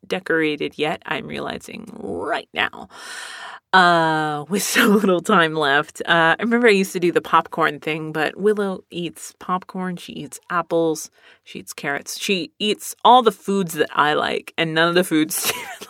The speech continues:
likes. So, trying to think about decorations, and it was that thing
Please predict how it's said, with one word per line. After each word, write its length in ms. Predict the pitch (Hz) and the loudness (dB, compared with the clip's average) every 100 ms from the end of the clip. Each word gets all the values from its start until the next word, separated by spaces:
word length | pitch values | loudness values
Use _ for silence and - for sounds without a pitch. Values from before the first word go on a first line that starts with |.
| - | -20
likes. 240 | - - - - - - - 226 | -14 -14 -12 -10 -8 -8 -10 -10
So, 1000 | - - 170 170 170 165 165 165 156 - _ - | -4 4 6 8 8 10 8 8 4 0 _ -8
trying 200 | - 320 | -2 0
to 60 | |
think 120 | 294 | 2
about 180 | 226 175 | 4 2
decorations, 880 | 190 185 175 202 240 - 156 151 156 - - - - - | 0 -2 2 2 2 0 -4 -4 -10 -14 -20 -18 -16 -4
and 80 | |
it 40 | 202 | -2
was 140 | 214 | 0
that 220 | 226 - _ | 0 0 _
thing 440 | 311 330 302 | 0 0 0